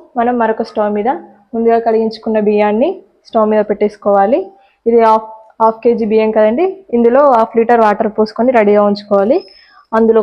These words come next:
కొంచెం సాల్ట్ వేసుకోవాలి. చూడండి, ఆ తర్వాత రెండు నుంచి మూడు బిర్యానీ ఆకులను వేసుకోవాలి. ఆ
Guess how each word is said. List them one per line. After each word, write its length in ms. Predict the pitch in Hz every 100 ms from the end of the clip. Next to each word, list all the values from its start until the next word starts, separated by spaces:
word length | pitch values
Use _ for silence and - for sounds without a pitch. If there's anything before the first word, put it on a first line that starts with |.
| 220
కొంచెం 240 | 226 302 381 - _ _ _
సాల్ట్ 260 | 226 220 208
వేసుకోవాలి. 560 | 202 202 - 196 202 320 403 - _ _ _ _ _ _ _
చూడండి, 360 | 233 208 202 302 339 _ _ _ _ _ _ _ _ _ _ _ _
ఆ 40 | 214 220
తర్వాత 320 | 220 226 311 392 - _ - - - - _ 226
రెండు 160 | 233 226
నుంచి 180 | 226 233 226
మూడు 180 | 226 359 - - _ 226
బిర్యానీ 280 | 226 220 208
ఆకులను 300 | 208 214 208 202
వేసుకోవాలి. 580 | 202 - 202 196 233 381 - _ _ _ _ - - _ _ _
ఆ 120 | -